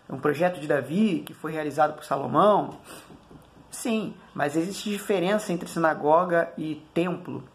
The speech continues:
né? Pra quem não, não, não conhece a, a separação, né, a diferença,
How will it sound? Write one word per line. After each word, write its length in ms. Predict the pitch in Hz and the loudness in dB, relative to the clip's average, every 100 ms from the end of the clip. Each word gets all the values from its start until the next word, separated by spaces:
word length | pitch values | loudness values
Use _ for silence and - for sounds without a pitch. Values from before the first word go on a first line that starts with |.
| _ _ _ - | _ _ _ -4
né? 240 | 160 156 | 0 2
Pra 160 | - 131 | 0 -8
quem 160 | 151 | -6
não, 220 | 160 156 147 | -4 -4 -4
não, 360 | 143 139 135 | -6 -8 -10
não 160 | - 135 | -8 -6
conhece 640 | 135 139 180 190 - - | -2 0 0 0 -6 -10
a, 300 | - 131 - | -6 -6 -4
a 60 | 131 | -6
separação, 680 | - 135 139 131 - 190 143 | -4 0 0 0 2 2 2
né, 240 | - 127 | -6 -8
a 40 | 120 | -8
diferença, 600 | - 147 190 160 - | -4 0 0 0 -6